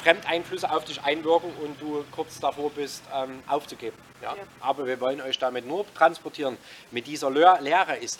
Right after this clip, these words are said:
Speaker 1: alles möglich.
Speaker 2: Ja.
Speaker 1: Das heißt, warum machen wir darauf aufmerksam, dass Smartphones Skalarwellen ver-, versenden und euch damit unter Mind Control stellen?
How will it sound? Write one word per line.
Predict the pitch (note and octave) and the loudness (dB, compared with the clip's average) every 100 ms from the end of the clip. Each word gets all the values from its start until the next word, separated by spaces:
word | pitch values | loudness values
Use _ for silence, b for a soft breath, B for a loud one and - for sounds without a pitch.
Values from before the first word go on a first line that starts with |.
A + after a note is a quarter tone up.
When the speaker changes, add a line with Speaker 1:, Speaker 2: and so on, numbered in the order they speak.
| - | 4
Speaker 1:
alles | D3+ F#3 - | 4 4 -2
möglich. | - E3+ E3 G#3 - | -4 -4 -4 -8 -10
Speaker 2:
Ja. | - - - | -14 -16 -2
Speaker 1:
Das | C3 B2+ | 0 2
heißt, | D3+ D3+ D3 | 2 2 2
warum | B2+ A#2 F3+ B3+ G3+ | 4 4 4 -2 2
machen | E3+ D#3+ D#3 | 2 2 -2
wir | D#3+ | -2
darauf | C#3+ C3+ B2+ - C#3+ | 2 4 4 4 4
aufmerksam, | F#3+ G3+ E3+ D#3+ D#3 D#3 G3+ B B B | 4 4 -2 0 2 2 0 B B B
dass | C3+ C3 - - | 6 6 4 -4
Smartphones | C3+ G3 A3+ F#3 F3+ D#3+ - | 4 4 2 0 0 0 -2
Skalarwellen | C#3 - E3 G#3+ E3+ E3 | 2 8 8 8 4 0
ver-, | - D3 C#3+ | -2 -4 -4
versenden | - C3+ B2 C3 C#3+ D#3 E3+ | -2 -2 2 2 0 -6 -10
und | C3 C3+ | -8 -6
euch | B2 C3 | -4 -4
damit | - C3 C3+ B2+ | 2 0 0 -8
unter | A#2+ | -4
Mind | C3+ F#3+ - | 2 2 2
Control | E3 D3 C3+ A#2+ | -10 -6 -6 -4
stellen? | - G#2+ | -6 -10